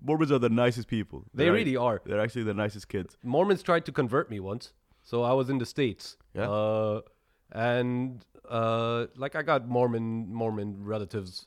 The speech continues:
Speaker 2: out
Speaker 1: Okay.
Speaker 2: there. Don't ask me about it.
Speaker 1: All right, I
Speaker 2: Uh,
Speaker 1: won't.
Speaker 2: we, we international. <laughs> But, uh, the, they would get in the Mormon missionaries, right? And the Mormon missionaries come. They're the, the guys who get sent out on their Mormon quest, right?
Speaker 1: And it's, they have to do it, by the way. It's
Speaker 2: Yeah,
Speaker 1: not like,
Speaker 2: yeah,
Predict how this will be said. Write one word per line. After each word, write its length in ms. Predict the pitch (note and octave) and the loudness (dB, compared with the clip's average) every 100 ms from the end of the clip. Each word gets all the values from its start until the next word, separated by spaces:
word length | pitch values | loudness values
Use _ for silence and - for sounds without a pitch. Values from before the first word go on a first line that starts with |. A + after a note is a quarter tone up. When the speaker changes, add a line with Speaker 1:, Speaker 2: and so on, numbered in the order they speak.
| - | -12
Speaker 2:
out 60 | F#2+ | -10
Speaker 1:
Okay. 100 | A2 | -6
Speaker 2:
there. 200 | G2+ A2+ | -6 -6
Don't 280 | A2 B2+ A2 | -2 -2 -2
ask 180 | G2+ | -6
me 60 | G2+ | -6
about 280 | F#2 F2+ F2 | -8 -8 -10
it. 120 | A#2 - | -10 -6
Speaker 1:
All 100 | G2+ | -4
right, 180 | F#2+ F#2 | -2 -2
I 60 | |
Speaker 2:
Uh, 20 | G2 | -4
Speaker 1:
won't. 180 | F2 A2+ | -4 -6
Speaker 2:
we, 40 | |
we 200 | A#2+ A#2+ | -4 -4
international. 680 | A2+ G#2 G2+ G2 - G2 A2 - - - | -4 -6 -6 -6 -6 -8 -8 -10 -16 -20
<laughs> 320 | _ _ - | _ _ -8
But, 320 | B2+ C3+ C#3 D3+ | 2 2 4 2
uh, 440 | C#3 C#3 C#3 D3 - _ _ _ _ _ _ | 4 4 4 0 -6 _ _ _ _ _ _
the, 320 | C3 C#3 D3 - _ | -10 -6 -6 -8 _
they 220 | B2+ D3 E3 | -2 2 4
would 180 | E3+ | 4
get 160 | C3 E3 | 4 6
in 140 | F3+ E3+ | 6 4
the 80 | |
Mormon 380 | D#3 D#3+ E3 D#3+ | 6 6 6 6
missionaries, 760 | F3 - D3+ A2+ G#2 F2+ F2+ - | 4 4 2 2 0 -4 -10 -6
right? 300 | F#2+ B2+ - _ _ _ _ _ _ | -4 -4 -4 _ _ _ _ _ _
And 220 | A#2+ C3 C3 | -2 0 0
the 60 | |
Mormon 360 | C3+ E3 F3+ F3 | 4 4 4 0
missionaries 480 | F3+ F3 E3 D3 C#3 | -2 0 0 0 0
come. 300 | C#3+ C3+ C#3 | 0 2 2
They're 160 | D3 | 0
the, 140 | C#3+ D3 | 0 -2
the 100 | C#3+ | 0
guys 320 | D3 D3+ C3 | 2 2 0
who 80 | C3+ | -4
get 220 | C#3 C3 | -4 -2
sent 260 | D3+ C#3 | 0 2
out 180 | C3+ C#3+ | 2 2
on 140 | C#3 A#2+ | 0 2
their 160 | A#2+ | 2
Mormon 340 | A#2 C3 D#3 D#3 | 4 2 2 0
quest, 420 | E3+ F#3 - - _ - | 0 -2 -4 -20 _ -6
right? 180 | G#2 | -2
Speaker 1:
And 160 | A#2 A#2 | 0 0
it's, 120 | A2 | 0
they 180 | B2 A2+ | 4 8
have 200 | C3 D#3 | 8 8
to 60 | C3 | 6
do 140 | D3+ | 4
it, 100 | G#2 | 4
by 140 | - F2 | 2 -4
the 60 | |
way. 60 | F2 | 0
It's 80 | C#3+ | 4
Speaker 2:
Yeah, 60 | |
Speaker 1:
not 40 | C#3 | 4
like, 40 | |
Speaker 2:
yeah, 60 | B2+ | 4